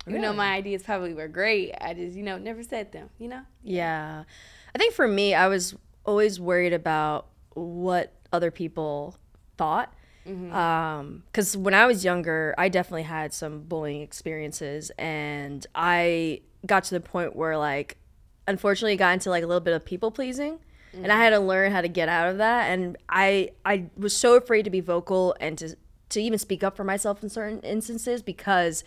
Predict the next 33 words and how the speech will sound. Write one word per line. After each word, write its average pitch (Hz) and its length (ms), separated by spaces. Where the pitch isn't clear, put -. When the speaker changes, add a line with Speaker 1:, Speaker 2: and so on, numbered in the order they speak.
Speaker 2:
I 220 80
was 202 140
so 214 220
afraid 190 380
of 170 180
the 202 80
confrontation 196 800
or 170 220
afraid 180 380
of 170 120
what 175 160
others 170 300
would 156 140
say, 156 540
um, 151 540
especially 269 480
online. 131 580
It 220 120
can 254 140
be 190 100
very, 170 300
very 156 300
ruthless 147 560
online. 151 680
But, 175 480
you 208 100
know, 180 160
you're 214 220
young 233 680
and 196 180
you've 190 100
been 170 220
navigating 156 1040